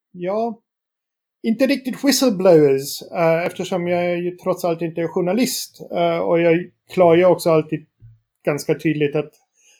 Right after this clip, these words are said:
tack för att du hör av mig, men jag kan inte driva ett enskilt ärende. Jag kan inte kontrollera vad du, vad du har för uppgifter.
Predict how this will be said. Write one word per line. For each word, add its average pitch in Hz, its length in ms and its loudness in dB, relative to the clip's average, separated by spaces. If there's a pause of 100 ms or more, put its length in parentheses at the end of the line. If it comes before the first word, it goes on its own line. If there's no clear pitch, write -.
(380)
tack 185 240 0
för 180 140 0
att 170 160 4
du 180 80 6
hör 165 120 6
av 160 240 6
mig, 160 200 2
men 160 120 2
jag 156 140 2
kan 156 140 -2
inte 156 200 0
driva 160 300 2
ett 160 120 -2
enskilt 151 360 -4 (260)
ärende. 156 540 0
Jag 151 240 -2
kan 160 140 0
inte 156 200 -2
kontrollera 147 560 0
vad 143 200 0
du, 147 400 -2
vad 156 160 -2
du 147 380 -4
har 151 180 0
för 160 160 0
uppgifter. 190 840 4